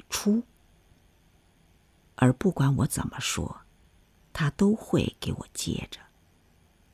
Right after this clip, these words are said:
比如我说七娘烙的油饼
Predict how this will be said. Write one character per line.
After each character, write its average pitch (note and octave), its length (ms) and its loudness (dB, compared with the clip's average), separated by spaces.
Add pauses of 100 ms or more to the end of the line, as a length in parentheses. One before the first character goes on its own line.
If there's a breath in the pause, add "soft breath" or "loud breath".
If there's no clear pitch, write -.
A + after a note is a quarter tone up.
(880)
比 B2+ 100 10
如 C#3 200 12
我 G2+ 100 8
说 C3 520 6 (480)
七 - 240 10
娘 C#3+ 260 12
烙 F3 160 6
的 A#2 120 4
油 G#2 220 6
饼 - 200 4